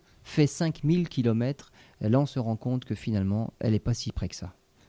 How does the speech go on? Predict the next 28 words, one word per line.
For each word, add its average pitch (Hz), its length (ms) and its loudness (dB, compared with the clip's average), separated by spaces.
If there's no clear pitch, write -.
un 180 140 6
milliard 147 320 6
et 120 80 2
demi 113 140 2
de 113 40 -6
kilomètres, 104 640 0
bah, 85 160 -2
c'est - 160 -8
pas 123 100 -2
la 117 100 2
porte 113 180 -2
d'à 98 100 0
côté. 123 320 0
La 147 80 4
planète 110 240 4
fait 98 140 -2
cent 139 240 2
vingt 120 200 2
mille 131 200 4
kilomètres, 117 380 0
c'est 104 60 -4
dix 104 140 -8
fois 117 160 -2
la 107 80 0
taille 110 140 0
de 95 80 -2
la 90 100 0
Terre. 131 300 -4